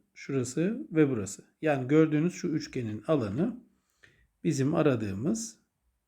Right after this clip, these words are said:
P X alanı. Peki o halde limit x sıfıra giderken P X yerine sekant x yani bir bölü kosinüs çarpı kosekant x yani bir bölü sinüs çarpı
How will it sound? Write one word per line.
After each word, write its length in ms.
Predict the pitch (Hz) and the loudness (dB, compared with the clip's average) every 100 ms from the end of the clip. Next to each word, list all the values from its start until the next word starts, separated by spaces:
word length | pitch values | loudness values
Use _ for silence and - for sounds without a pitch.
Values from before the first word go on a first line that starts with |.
| _ | _
P 160 | 160 151 | 2 2
X 180 | 131 101 | 2 -6
alanı. 280 | 85 73 - _ _ _ _ _ _ _ _ | -12 -16 -20 _ _ _ _ _ _ _ _
Peki 320 | 175 165 - | 2 2 2
o 180 | - 151 | 0 2
halde 480 | 160 151 156 160 - _ _ 151 | 2 2 2 0 -6 _ _ -2
limit 540 | 143 165 160 190 - | 2 4 4 0 -6
x 180 | 156 - | -10 -8
sıfıra 400 | - 165 151 143 | -12 -6 -2 0
giderken 840 | 135 147 139 110 - 101 214 - - _ _ - | 0 2 2 0 -6 -6 -6 -8 -18 _ _ 2
P 160 | 170 | 4
X 220 | 170 - | 4 0
yerine 420 | 139 104 95 165 254 - _ _ _ _ _ | -6 -6 -6 -6 -8 -14 _ _ _ _ _
sekant 480 | - 185 180 208 202 | 4 6 8 6 2
x 260 | 120 - 170 | -4 0 6
yani 340 | 165 156 165 | 6 6 4
bir 220 | 170 156 | 4 4
bölü 180 | 151 190 | 4 4
kosinüs 460 | - 147 - 98 - | 4 4 2 -12 -2
çarpı 400 | 165 131 - - | 2 2 -2 -4
kosekant 560 | 165 180 190 185 190 | 0 2 4 4 2
x 220 | 151 - | -4 -2
yani 300 | 165 160 147 | 2 4 4
bir 200 | 151 156 | 4 4
bölü 160 | 135 160 | 2 0
sinüs 380 | 165 113 98 - | -2 -6 -8 0
çarpı 600 | 170 160 - 190 254 | 4 4 2 -6 -8